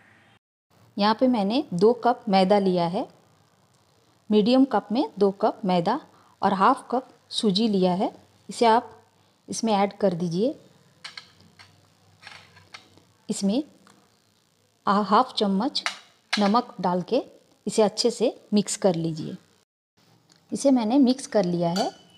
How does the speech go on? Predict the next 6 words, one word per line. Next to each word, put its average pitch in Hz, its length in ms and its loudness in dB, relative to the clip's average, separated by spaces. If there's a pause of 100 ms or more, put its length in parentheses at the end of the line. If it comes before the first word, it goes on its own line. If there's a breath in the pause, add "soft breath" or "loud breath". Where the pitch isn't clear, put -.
(540 loud breath)
फिर 285 180 2
आप 254 200 -2 (420)
जो 208 180 4 (480)
batter 190 320 2
बनाए 180 340 0 (100)
थे 277 100 -2